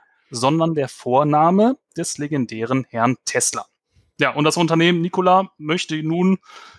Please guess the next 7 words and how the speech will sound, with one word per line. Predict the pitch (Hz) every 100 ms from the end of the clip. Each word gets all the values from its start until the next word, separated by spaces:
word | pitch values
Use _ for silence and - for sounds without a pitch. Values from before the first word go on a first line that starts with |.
| -
ähnlich | - 160 175 175 - -
erfolgreich | 151 - 156 143 135
werden | 139 131 127
wie | 113
Tesla | - - - 196 208 _ _ - - -
und | 151 160
zukünftig | - 117 139 151 - 175 - - -